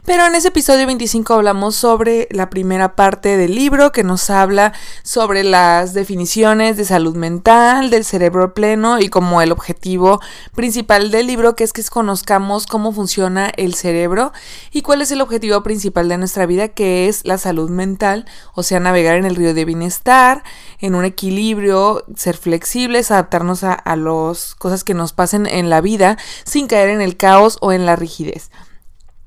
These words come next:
Y parte de esto viene hacia la segunda parte,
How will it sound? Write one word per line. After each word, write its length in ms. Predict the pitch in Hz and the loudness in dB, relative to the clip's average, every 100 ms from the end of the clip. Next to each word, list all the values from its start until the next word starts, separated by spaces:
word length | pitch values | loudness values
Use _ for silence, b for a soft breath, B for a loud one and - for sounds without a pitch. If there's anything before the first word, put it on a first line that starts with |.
| - - | -14 -4
Y 100 | 233 | 2
parte 320 | 285 320 349 | 4 4 0
de 240 | 311 254 | 4 2
esto 340 | 247 - 277 302 B B B | 2 0 -2 -2 B B B
viene 580 | 214 247 240 226 247 - - | -4 -2 0 0 0 -2 -4
hacia 320 | 214 214 196 | -2 0 2
la 100 | 185 | 2
segunda 500 | 190 170 170 185 190 | 2 -2 0 0 2
parte, 520 | 294 277 - 175 214 | 2 2 -2 -6 -6